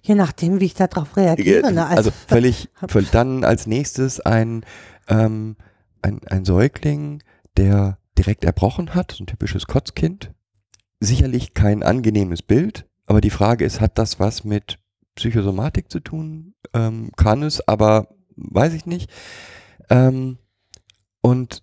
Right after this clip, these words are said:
Speaker 2: dann kam, was für mich den Ausschlag gegeben hat, warum ich gesagt hab, gar nicht, das wird für andere gar nicht so eine schlimme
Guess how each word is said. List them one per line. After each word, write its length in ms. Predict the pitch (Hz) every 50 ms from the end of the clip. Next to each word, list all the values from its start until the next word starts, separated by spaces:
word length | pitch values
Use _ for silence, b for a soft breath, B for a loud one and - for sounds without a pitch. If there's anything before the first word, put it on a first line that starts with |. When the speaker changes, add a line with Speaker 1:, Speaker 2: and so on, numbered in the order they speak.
| _ _
Speaker 2:
dann 480 | - - - 92 90 120 160 196 196 -
kam, 380 | 147 131 135 139 143 143 135
was 180 | 113 120 117 -
für 100 | - 107
mich 320 | 113 139 143 - - - _ _ _ - _
den 200 | - 107 104 -
Ausschlag 460 | - 95 143 147 - 170 165 160 - -
gegeben 420 | 147 127 - 131 - - 139 123
hat, 200 | 156 180 - - - _ _ _ _ _ _ -
warum 220 | - 95 98 101
ich 80 | 98 -
gesagt 260 | - 101 98 95 -
hab, 100 | 95 - _ _ _ _ _ - -
gar 200 | - 87 104 139
nicht, 180 | 175 - -
das 120 | 95 95 -
wird 120 | 98 -
für 160 | - - -
andere 420 | - 107 110 - - 104 107 101 -
gar 200 | - 87 92 107
nicht 120 | 113 110
so 60 | - 107
eine 120 | 92 85
schlimme 500 | - 92 90 95 101 98 95 95 104